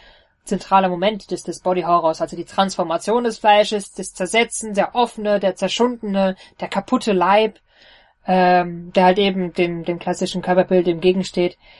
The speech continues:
Das, das kommt halt irgendwie zu kurz. Genauso wie die, ähm, m, die Sexszenen zum Beispiel auch so, ja,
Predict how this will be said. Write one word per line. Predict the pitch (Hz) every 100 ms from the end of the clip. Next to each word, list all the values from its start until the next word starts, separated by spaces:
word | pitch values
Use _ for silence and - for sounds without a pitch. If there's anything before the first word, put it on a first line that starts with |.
| - -
Das, | - - -
das | 208
kommt | - 240
halt | 254
irgendwie | 254 254 254
zu | -
kurz. | - 240 226 - - - _ _ _
Genauso | 202 226 226 208
wie | 214
die, | 208 208 208 -
ähm, | 196 190 190 180 180 _ _ _ _ _ _
m, | 208 190 190 180
die | 202
Sexszenen | - 294 - - 180 175
zum | 190 175
Beispiel | 175 - 202
auch | 220 247
so, | - 208 196 190 190 - _ _ _ _ _
ja, | 190 190 226 233 226 214